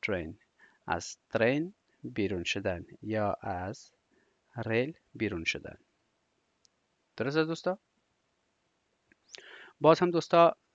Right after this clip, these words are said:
در ویدیو، اه، شما می‌دونید که این درس پی دی اف ش در دسکریپشن لینک می‌باشه، لینکش به شما موجود. کلیک کنین، دانلود کنین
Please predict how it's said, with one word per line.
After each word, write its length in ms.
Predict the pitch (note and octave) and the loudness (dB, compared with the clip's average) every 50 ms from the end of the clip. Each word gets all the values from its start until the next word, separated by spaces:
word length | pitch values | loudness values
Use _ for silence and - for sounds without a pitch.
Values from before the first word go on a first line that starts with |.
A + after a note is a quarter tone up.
| - C#3+ | -2 0
در 100 | C#3+ C#3 | 0 0
ویدیو، 400 | C3+ C3 - - - D3+ D#3 D#3 - - - | 0 -2 -4 -2 -2 0 0 -2 -4 -6 -2
اه، 600 | - C#3 C3+ B2+ B2+ B2 B2 A#2+ A#2+ A#2+ A#2 A#2 | 2 2 4 6 6 6 6 6 6 6 4 4
شما 280 | - - C3+ B2 C3 B2+ | 2 0 0 0 0 0
می‌دونید 360 | B2+ C3+ C3 A#2+ A#2 B2+ - | 0 0 0 0 -2 -2 -4
که 200 | - B2+ A#2 - _ _ | -6 -6 -6 -6 _ _
این 140 | A#2+ A2+ A2 | -10 -6 -2
درس 300 | - A2+ A2+ A2 - - | 0 2 0 0 0 -2
پی 240 | A2+ G#2 - G#2 G2 | -4 -4 -2 -6 -6
دی 160 | - G#2+ G2+ | -2 -2 -2
اف 100 | G#2+ - | -2 -2
ش 160 | - - - - | -4 -8 -6 -4
در 720 | B2 A2+ G#2+ G#2 G2+ - G2+ G2+ G2 G2 G2+ F#2+ F2+ G2+ G#2+ - _ _ _ _ _ _ _ _ - D#3 - _ - A#2 A2+ | -2 -2 -2 -4 -4 -4 -4 -4 -2 -4 -4 -4 -6 -6 -8 -12 _ _ _ _ _ _ _ _ -20 -20 -20 _ -14 -12 -10
دسکریپشن 600 | - A2+ - - - A#2 A2+ - - - A2 G#2+ | -10 -10 -12 -10 -8 -8 -6 -4 -4 -2 -2 -2
لینک 460 | G2+ G2+ G2+ G#2+ A#2 A2+ G#2 G2+ F#2 - - | -2 -4 -4 -4 -2 -2 -4 -4 -6 -8 -8
می‌باشه، 480 | G#2 F#2+ G2 A#2+ B2+ B2+ - - C#3 C3+ | -10 -8 -6 -4 -4 -4 -2 0 0 0
لینکش 320 | C3+ C3 C#3 C#3 - C3+ | 0 -2 -6 -8 -10 -8
به 100 | C3+ C#3 | -6 -6
شما 260 | C3 - B2+ C3 C3 C3+ | -6 -4 -4 -4 -4 -2
موجود. 500 | C3+ C3+ C3+ C3 C3 C#3+ D3 - - - _ _ _ _ _ _ _ _ _ _ _ _ _ - - - G1+ - - _ _ _ - | -2 -2 -4 -4 -4 -6 -6 -8 -10 -16 _ _ _ _ _ _ _ _ _ _ _ _ _ -12 -10 -10 -10 -10 -12 _ _ _ -2
کلیک 280 | - B2 A#2+ C3+ - _ | 0 2 2 2 0 _
کنین، 440 | - D#3 D#3 D#3 D#3+ D#3+ D#3 D#3 - _ _ _ - - | -2 0 0 2 2 2 0 0 -4 _ _ _ -8 -6
دانلود 420 | - A2+ A2+ A2+ A2 A2+ B2+ - - | -4 -2 -2 0 0 0 0 -2 -4
کنین 460 | - D3 - D3+ D3 D3 D3 C#3+ | -4 -4 -2 0 0 0 -2 -2